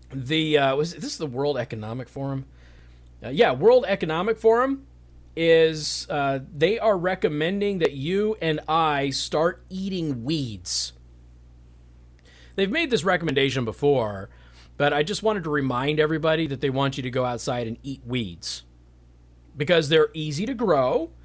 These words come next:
they're rich in nutrients, uh,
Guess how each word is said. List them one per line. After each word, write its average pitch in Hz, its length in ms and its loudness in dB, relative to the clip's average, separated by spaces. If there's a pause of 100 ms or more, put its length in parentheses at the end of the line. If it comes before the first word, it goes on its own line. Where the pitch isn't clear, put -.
(360)
they're 127 160 -2
rich 135 280 -2
in 196 180 0
nutrients, 147 1000 -2
uh, 123 720 -4